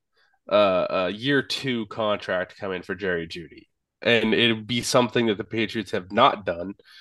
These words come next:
since ever.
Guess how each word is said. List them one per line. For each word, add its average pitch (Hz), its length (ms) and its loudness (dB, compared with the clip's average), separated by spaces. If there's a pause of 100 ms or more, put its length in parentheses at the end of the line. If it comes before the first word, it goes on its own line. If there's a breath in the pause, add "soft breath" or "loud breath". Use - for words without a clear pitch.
(320 loud breath)
since - 720 2 (1200)
ever. 117 500 6